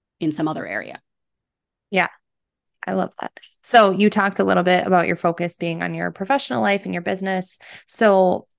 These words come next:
Speaker 2: one of the questions that I have for you is you have a pretty large team of people that rely on you as the leader of this business. What is your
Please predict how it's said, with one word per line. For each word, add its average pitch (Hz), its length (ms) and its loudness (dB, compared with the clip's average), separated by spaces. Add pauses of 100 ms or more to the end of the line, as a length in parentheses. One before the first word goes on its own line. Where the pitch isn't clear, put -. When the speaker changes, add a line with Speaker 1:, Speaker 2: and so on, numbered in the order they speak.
Speaker 2:
one 208 200 0
of 226 60 0
the 202 60 -2
questions 196 440 -6
that 180 100 0
I - 20 -2
have 180 280 -4
for 220 100 -4
you 185 240 -4
is 170 180 -6
you 208 80 -2
have 214 300 -2
a 175 120 0 (160)
pretty 277 220 -8
large 185 460 -4
team 190 480 -6 (180)
of 175 320 -2 (880)
people 185 360 0
that 170 360 0 (400)
rely 180 440 0
on 170 180 -2
you 208 180 -2
as 170 180 -4
the 170 140 -4
leader 175 480 -4
of 170 320 -2
this 180 240 -8
business. 196 420 -6 (380)
What 196 260 2
is 254 200 2
your 185 500 4